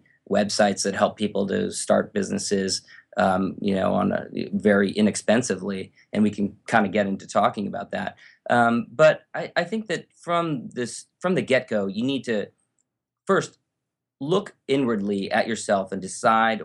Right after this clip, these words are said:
why you're starting this business, what your goals are, have clear goals and objectives,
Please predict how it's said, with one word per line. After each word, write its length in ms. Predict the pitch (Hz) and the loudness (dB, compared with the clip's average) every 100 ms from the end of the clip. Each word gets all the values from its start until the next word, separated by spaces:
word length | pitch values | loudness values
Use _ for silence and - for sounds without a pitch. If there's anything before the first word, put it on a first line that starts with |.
| - | -10
why 540 | 98 104 104 107 117 | -6 0 2 2 2
you're 280 | 117 104 117 | -2 -6 -8
starting 340 | - 127 120 | -4 -4 -2
this 140 | 113 - | -6 -8
business, 540 | 127 117 120 117 113 | -6 -4 -2 -2 -4
what 260 | 107 104 - | -2 -2 0
your 120 | 98 | -4
goals 500 | 85 107 113 120 113 | -2 0 2 2 2
are, 220 | 113 110 | 4 4
have 200 | 110 - | 2 -4
clear 340 | - - 127 123 | -6 -2 0 2
goals 420 | 113 107 113 110 | 0 0 0 0
and 100 | 101 | -2
objectives, 880 | 92 - 107 107 - 110 107 104 - | -2 2 2 2 0 2 2 0 -8